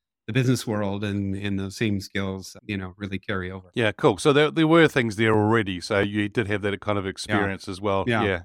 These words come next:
Speaker 2: that's, that's really good.
Speaker 1: Um, yeah. Oh, I was just gonna say, the only thing I would add, Dennis, is, you know, I think growing up poor, for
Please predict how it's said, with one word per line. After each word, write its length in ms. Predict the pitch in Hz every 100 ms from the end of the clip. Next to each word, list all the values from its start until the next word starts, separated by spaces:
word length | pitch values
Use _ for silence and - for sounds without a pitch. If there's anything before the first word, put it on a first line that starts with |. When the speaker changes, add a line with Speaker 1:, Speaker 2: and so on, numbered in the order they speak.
| _
Speaker 2:
that's, 180 | 113 101
that's 260 | - 113 -
really 160 | 113 104
good. 260 | 113 104 - 113
Speaker 1:
Um, 240 | 98 95 _ -
yeah. 360 | 175 160 123 101 _ _
Oh, 100 | 220
I 40 | 220
was 100 | 202
just 120 | 220
gonna 140 | 240 202
say, 160 | 214
the 100 | 175
only 180 | 214 311
thing 140 | 311
I 80 | 226
would 160 | 165 139
add, 260 | 143 165 151
Dennis, 360 | 135 123 -
is, 320 | 139 120 -
you 80 | 156
know, 300 | 139 123 117 _ _ 170
I 80 |
think 100 | 208
growing 240 | 185 190 185
up 140 | 165
poor, 500 | 170 160 151 147 120 _ _ _ _ _
for 320 | - 165 160